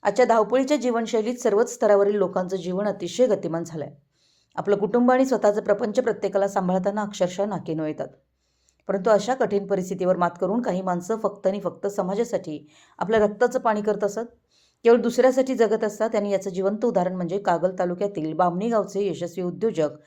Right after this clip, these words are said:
सुनील माने. आपण जगता जगता दुसऱ्यासाठी जगणं हा एक जीवनातील वेगळा आनंद आहे. समाजासाठी आपल्याला काहीतरी केलं पाहिजे ही तळमळ सुनील माने यांच्या मनात असते.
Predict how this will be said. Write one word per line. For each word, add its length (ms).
सुनील 340
माने. 420
आपण 220
जगता 260
जगता 320
दुसऱ्यासाठी 520
जगणं 320
हा 140
एक 160
जीवनातील 400
वेगळा 260
आनंद 260
आहे. 180
समाजासाठी 540
आपल्याला 260
काहीतरी 340
केलं 300
पाहिजे 280
ही 180
तळमळ 240
सुनील 300
माने 240
यांच्या 280
मनात 220
असते. 420